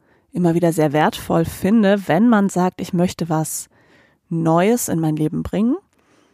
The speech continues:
ist auch immer die Frage damit verbunden, was werde ich denn loslassen? Es gibt manchmal alte Verhaltensmuster, Denkmuster, Glaubenssätze, die wir loslassen können. Manchmal sind es auch materielle Dinge, dass ich sage, ich muss hier mal ganz dringend ausmisten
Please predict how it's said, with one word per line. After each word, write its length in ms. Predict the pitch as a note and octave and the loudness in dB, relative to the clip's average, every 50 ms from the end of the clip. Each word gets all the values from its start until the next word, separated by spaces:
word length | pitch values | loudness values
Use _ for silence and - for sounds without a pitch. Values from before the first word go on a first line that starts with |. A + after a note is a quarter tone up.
| _ _ _ _ - _ _ - | _ _ _ _ -20 _ _ -8
ist 200 | - G#3 - - | -8 -6 -2 0
auch 160 | F#3+ F#3 - | -2 0 0
immer 260 | - - G#3+ C4+ C#4+ | 0 2 2 4 4
die 120 | A#3+ G3 F#3 | 2 0 -2
Frage 480 | - - - - - D3+ E3+ F#3+ A3 | -4 -6 -6 -4 -2 0 0 0 2
damit 200 | G#3+ G#3 G3+ G#3 | 2 2 0 0
verbunden, 440 | - - G#3+ G3 - F#3+ G3+ G#3 G#3 | -2 -2 -4 0 0 0 0 0 0
was 220 | F#3+ F#3 - - - | -2 -2 -2 -2 0
werde 180 | E3 F3 G#3+ | 0 2 2
ich 140 | G#3+ - - | 0 -2 0
denn 300 | - E3 E3 E3+ F3 F3 - - | -2 0 2 0 0 -2 -4 -2
loslassen? 800 | F3 F#3+ A#3+ C4+ - - - B2 - - - - E3+ F3 F#3 - - - _ _ _ _ - _ _ _ _ _ _ _ _ _ _ _ _ _ _ _ - | 2 2 2 2 0 -4 -6 -6 -6 -6 -6 -8 -8 -8 -10 -10 -16 -20 _ _ _ _ -20 _ _ _ _ _ _ _ _ _ _ _ _ _ _ _ -10
Es 220 | F3+ E3 - - | -8 -8 -6 -2
gibt 220 | - D#3 - - - | -2 -4 -4 -2 -2
manchmal 540 | D#3 C#3+ C3 D3 - - D#3 D3 D3 - - | -2 0 0 -2 -4 -4 -4 -4 -4 -6 -6
alte 600 | - C#3+ C#3+ D3+ - - - C#3 A#2+ - E3+ - - - | -4 -2 -2 -2 -4 -4 -6 -6 -6 -6 -8 -12 -16 -18
Verhaltensmuster, 1040 | - - - E3 F3 A3+ A#3 - A3 F#3+ - - F#3+ F3+ F#3 - - - F3+ F3+ E3+ | -12 -6 -4 0 0 0 0 0 -2 -2 -2 -2 -2 -2 -2 -2 -2 0 0 0 0
Denkmuster, 800 | E3+ E3+ E3+ F#3+ F#3+ - F#3+ F3 F3+ F#3 - - - F3 E3+ E3+ | 2 0 0 -2 -2 -2 -2 -2 0 0 -2 -2 0 0 0 0
Glaubenssätze, 760 | - D#3+ D#3+ E3 F#3 G#3 G#3+ - - F3 E3+ - - - F3 | 0 0 2 2 2 0 -2 -2 -2 -2 -4 -2 -2 -6 -4
die 120 | - E3+ | -2 0
wir 80 | F3 E3 | 0 2
loslassen 560 | D#3+ E3 E3 - - E3 E3 - - D#3+ D#3+ | 2 2 0 0 -2 -2 -2 -2 -4 -6 -8
können. 340 | - - D#3+ D#3 D#3+ E3 - _ - _ _ - - - - - - _ _ _ _ _ _ - | -6 -4 -4 -4 -4 -6 -8 _ -20 _ _ -20 -20 -20 -20 -20 -20 _ _ _ _ _ _ -4
Manchmal 360 | E3 D#3+ E3 - G3+ E3+ E3 | -2 -2 -2 0 0 0 0
sind 220 | E3 E3 E3 - | 0 -2 -2 -2
es 160 | E3 - - | -4 -4 -4
auch 280 | - - B2 D3+ - - | 0 0 0 0 0 -4
materielle 600 | E3+ C#3+ C#3+ - - G3 F3 F#3 F#3 A3 A3 G#3+ | -4 -4 -4 -2 0 0 2 2 4 4 4 4
Dinge, 420 | - G#3+ G#3+ A3+ B3 B3+ C4+ C4+ C4 | 4 4 4 4 6 4 4 2 0
dass 160 | - F#3+ - | -4 -10 -8
ich 80 | E3+ - | -6 -6
sage, 240 | - E3 D#3+ D#3 D3+ | -2 -2 -2 -2 -2
ich 160 | D#3+ - - | -4 -4 -2
muss 360 | F3 F3 F#3 G3 G#3 - - | 0 2 2 2 2 2 -2
hier 180 | - - F3+ F3+ | -2 0 0 2
mal 200 | E3 E3 E3 D#3 | 2 2 0 0
ganz 320 | - E3 G3 G#3+ - - | 0 0 0 -2 -4 -6
dringend 420 | - - G3 F3+ F3 E3+ - - - | -8 -4 -4 -2 -2 -4 -4 -4 -2
ausmisten 680 | E3 G#3+ - - D3 D#3 F3 - - - - B3+ D#4+ | -2 -2 -2 -4 -4 -4 -6 -6 -8 -6 -4 -4 -4